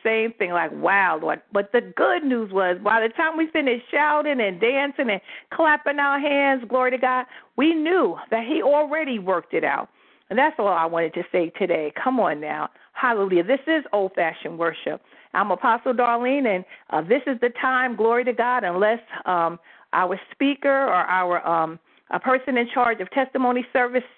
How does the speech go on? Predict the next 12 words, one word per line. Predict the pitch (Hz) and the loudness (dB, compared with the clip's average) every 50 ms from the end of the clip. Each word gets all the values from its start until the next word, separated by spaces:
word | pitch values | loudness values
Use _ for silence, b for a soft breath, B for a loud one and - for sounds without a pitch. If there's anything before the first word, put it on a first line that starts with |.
| _ _ - | _ _ -2
uh, | 165 160 165 - - | -2 -2 -2 -2 -2
changes | - 254 262 254 233 254 233 - | 0 0 0 0 -2 -6 -2 -2
it | 254 240 | 0 2
up. | 254 262 269 269 - B B B B B | 2 2 0 -2 -6 B B B B B
This | - - 262 269 | -2 -2 -2 -2
is | 269 247 | -2 -4
a | 247 | -4
time | 226 - - 254 247 247 226 | -4 -2 -2 0 0 2 0
that | 214 214 - - | -2 -2 -2 -2
you | 277 | 0
don't | 294 294 277 | 0 0 0
have | - 359 440 | -2 -4 -4